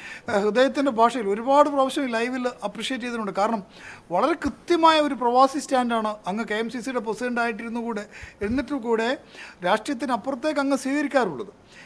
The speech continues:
ഇവിടെ എൻ്റെ ചോദ്യം ഇത്രയുമാണ്, ഇതൊരു പ്രവാസി സുരക്ഷയെ പറ്റിയുള്ള കരുതലാണോ അതോ അറിഞ്ഞുകൊണ്ടുള്ള തെറ്റിദ്ധരിപ്പിക്കാൻ വേണ്ടിയുള്ള കുത്തിത്തിരിക്കലാണോ? ഇത് എന്തായാലും നമുക്ക് ഇത് രണ്ടായാലും നമുക്ക് വിലയിരുത്തേണ്ടതായിട്ടുണ്ട്.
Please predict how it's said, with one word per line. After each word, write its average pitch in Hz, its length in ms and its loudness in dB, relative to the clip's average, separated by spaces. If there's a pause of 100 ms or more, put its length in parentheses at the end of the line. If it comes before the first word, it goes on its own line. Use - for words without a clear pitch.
(140)
ഇവിടെ 247 440 4 (160)
എൻ്റെ 247 260 -2
ചോദ്യം 254 480 2
ഇത്രയുമാണ്, 196 560 -2 (120)
ഇതൊരു 311 300 0
പ്രവാസി 262 720 2
സുരക്ഷയെ 240 520 -2
പറ്റിയുള്ള 240 480 -4 (100)
കരുതലാണോ 208 800 0 (320)
അതോ 220 260 6
അറിഞ്ഞുകൊണ്ടുള്ള 240 800 2
തെറ്റിദ്ധരിപ്പിക്കാൻ 233 800 -2
വേണ്ടിയുള്ള 214 320 -2
കുത്തിത്തിരിക്കലാണോ? 190 840 -6 (420)
ഇത് 269 120 -4
എന്തായാലും 302 640 4
നമുക്ക് 302 220 -2
ഇത് 214 120 -2
രണ്ടായാലും 285 760 2
നമുക്ക് 233 280 -4
വിലയിരുത്തേണ്ടതായിട്ടുണ്ട്. 240 960 0